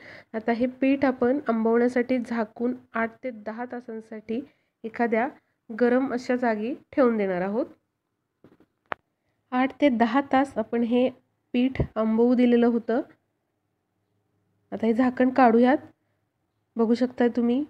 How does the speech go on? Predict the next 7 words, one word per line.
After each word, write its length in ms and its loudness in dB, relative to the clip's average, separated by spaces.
छान 260 0
फुललेलं 480 2
आहे 220 4
पीठ, 300 -2
डबल 300 2
झालेलं 360 6
आहे, 240 0